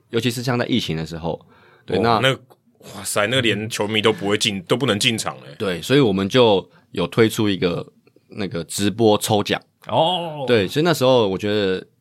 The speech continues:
Speaker 1: 有些人会觉得说、啊，疫情，然后导致可能销量往下掉，或者是
Speaker 2: 对。
Speaker 1: 球迷进不了场嘛。
Speaker 2: 对。
Speaker 1: 对，那时候我们其实，我们团队也想了真的很多，呃，各种远端连线，像
Speaker 2: 是，是，是。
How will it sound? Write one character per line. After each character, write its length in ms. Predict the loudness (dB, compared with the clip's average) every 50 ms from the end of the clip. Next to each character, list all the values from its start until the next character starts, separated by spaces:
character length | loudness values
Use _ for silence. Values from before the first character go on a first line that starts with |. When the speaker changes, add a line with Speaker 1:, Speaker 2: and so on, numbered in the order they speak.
| _ _ _
Speaker 1:
有 80 | -6 -2
些 120 | 0 0
人 100 | 0 2
会 180 | 4 2 2 2
觉 160 | 0 -2 -2
得 100 | -2 -2
说、 140 | -2 -2 -2
啊， 80 | -2 -2
疫 140 | -2 -4
情， 200 | -4 -4 -6 -6
然 80 | -4 -4
后 60 | -4
导 180 | -4 -4 -8 -8
致 200 | -6 -6 -8 -6
可 100 | -6 -8
能 240 | -10 -8 -8 -10 -10 -12 -18 _ _ _ _ _
销 240 | -16 -4 0 0 0
量 200 | 0 0 -4 -6 -8 -14 _ -10 -8
往 120 | -8 -6
下 180 | -4 -2 -4 -2
掉， 220 | 0 0 0 0
或 180 | 0 -2 -4 -4
者 60 | -2
是 180 | -4 -4 -2 -2
Speaker 2:
对。 160 | -2 -4 -6 -10 -14 -8 -4
Speaker 1:
球 80 | -2
迷 120 | 0 0 0
进 140 | 0 -2 0
不 40 | 2
了 140 | 2 0 0
场 240 | 0 -4 -6 -6 -8
嘛。 80 | -10 -8
Speaker 2:
对。 140 | -8 -8 -8 -12 -12 _
Speaker 1:
对， 100 | -4 -2
那 100 | 0 0
时 80 | 2
候 60 | 2 0
我 40 |
们 180 | 0 0 -4 -6 -6
其 140 | -8 -8 -6
实， 280 | -4 -4 -4 -4 -6 -10 _ _ -8
我 60 | -6
们 120 | -6 -6
团 240 | -4 -4 -2 -2 -2 0
队 140 | 0 0
也 300 | 0 0 -2 -4 -6 -8 -10 _ _ _
想 280 | _ -6 -4 -2 -2 -2
了 80 | -4 -2
真 120 | -2 -2
的 60 | 0
很 160 | 0 -2 -4
多， 320 | -4 -2 0 0 0 -2 -4 -8 -20 -20 _ _ _
呃， 200 | -8 -6 -6 -6 -2
各 180 | 2 2 4
种 240 | 4 2 -4 -4 -6 -8 -6
远 140 | -4 -4 -2 -2
端 160 | -2 -2 -2
连 160 | -2 -4 -4
线， 220 | -4 -4 -4 -4
像 160 | -2 -2 0 0
Speaker 2:
是， 100 | 0 -2
是， 160 | -2 -4 -4
是。 240 | -4 -4 -4 -4